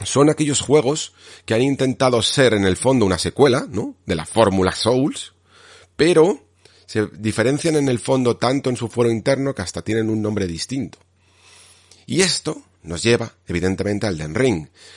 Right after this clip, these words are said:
El Elden Ring, un juego que tiene también un nombre distinto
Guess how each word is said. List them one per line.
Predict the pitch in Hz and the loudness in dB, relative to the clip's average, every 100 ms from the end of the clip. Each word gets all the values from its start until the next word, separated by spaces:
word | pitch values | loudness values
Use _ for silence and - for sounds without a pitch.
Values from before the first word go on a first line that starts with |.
| - | -10
El | 87 98 | -4 -2
Elden | 101 | -2
Ring, | 104 127 | -2 0
un | 101 | -2
juego | - 113 131 | 0 2 2
que | 113 98 82 _ _ _ _ _ _ _ _ _ _ _ | 2 2 0 _ _ _ _ _ _ _ _ _ _ _
tiene | 95 127 | 0 0
también | 82 90 139 | 0 2 2
un | 87 | 0
nombre | 76 76 | -4 -10
distinto | 78 80 - 143 117 - | -8 -6 2 4 4 0